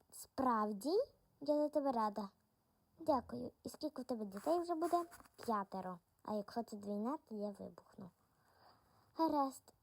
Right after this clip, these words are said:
Ще... Щасливого тобі дня. Гарного тобі дня, краще сказати. Бувай.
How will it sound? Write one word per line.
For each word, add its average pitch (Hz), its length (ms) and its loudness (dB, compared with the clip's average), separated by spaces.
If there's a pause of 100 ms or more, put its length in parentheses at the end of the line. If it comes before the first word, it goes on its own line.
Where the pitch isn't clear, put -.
Ще... 311 320 2 (1000)
Щасливого 349 600 0
тобі 392 200 0
дня. 349 440 0 (480)
Гарного 285 400 0
тобі 254 220 -4
дня, 233 260 0
краще 202 320 -8
сказати. 202 580 -6 (360)
Бувай. 320 680 4